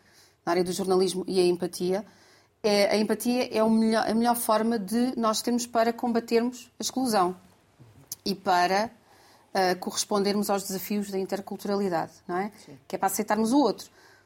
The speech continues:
Speaker 1: Porque a representação que é feita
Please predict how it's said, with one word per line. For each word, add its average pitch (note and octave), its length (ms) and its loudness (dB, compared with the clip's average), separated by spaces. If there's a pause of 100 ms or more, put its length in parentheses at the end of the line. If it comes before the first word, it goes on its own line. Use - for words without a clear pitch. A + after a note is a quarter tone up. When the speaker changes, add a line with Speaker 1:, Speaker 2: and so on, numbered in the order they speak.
(100)
Speaker 1:
Porque B3+ 640 0
a F3+ 80 0
representação A#3 880 0
que F#3+ 120 -6
é F#3 60 -2
feita F#3 640 0